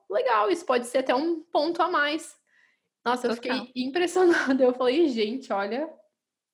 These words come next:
Speaker 1: por essa eu
Speaker 2: Não,
Speaker 1: não
Speaker 2: é
Speaker 1: esperava."
Speaker 2: É muito isso, acrescenta bastante. Afinal, a gente até às vezes de final de semana tá conversando, tá, ou gravando, ou fala-, preparando o conteúdo da próxima semana.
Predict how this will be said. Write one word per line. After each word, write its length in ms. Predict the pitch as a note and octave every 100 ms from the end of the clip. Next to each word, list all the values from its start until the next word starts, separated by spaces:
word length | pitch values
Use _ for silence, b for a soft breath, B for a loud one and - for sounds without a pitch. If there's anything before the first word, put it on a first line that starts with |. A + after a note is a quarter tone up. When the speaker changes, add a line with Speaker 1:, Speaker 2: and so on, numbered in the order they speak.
| _ -
Speaker 1:
por 160 | A#3+
essa 200 | G#3+ A3+
eu 40 | A#3
Speaker 2:
Não, 60 |
Speaker 1:
não 60 | A#3
Speaker 2:
é 40 |
Speaker 1:
esperava." 560 | G#3+ B3 B3 G3+ G3+ - _ _ _ -
Speaker 2:
É 100 | G#3
muito 380 | A3+ A3+ A#3+ A3
isso, 180 | F#3+
acrescenta 460 | F#3 G3 G#3 G#3 A#3+
bastante. 500 | B3+ C4 G#3+ G3+ F#3+
Afinal, 360 | F3 F#3+ F3+ F#3+
a 60 |
gente 280 | G#3 G#3+ A#3
até 280 | G#3 - A3+
às 100 | C#4
vezes 260 | B3+ B3+ A#3+
de 80 |
final 240 | C4 B3+ A3+
de 60 | -
semana 500 | B3+ G#3 G3 G#3+ G#3
tá 120 | F#3+
conversando, 880 | G#3 F#3+ F#3+ - F3+ F3+ F#3+ F#3 F#3+ b b b -
tá, 120 | -
ou 180 | G#3 G#3+
gravando, 760 | A3 G#3+ F#3+ F#3+ F#3+ F#3+ G3
ou 120 | F#3+ G3
fala-, 320 | G#3+ G3 - -
preparando 640 | G#3+ G#3 A3 G3+ G3+ G3+
o 20 |
conteúdo 560 | G3+ G3+ G#3 F#3+ G3 F#3+
da 120 | F#3
próxima 300 | F#3+ F#3+ G3
semana. 680 | G3 G#3 F#3 F#3+ F#3+ F#3+ F#3+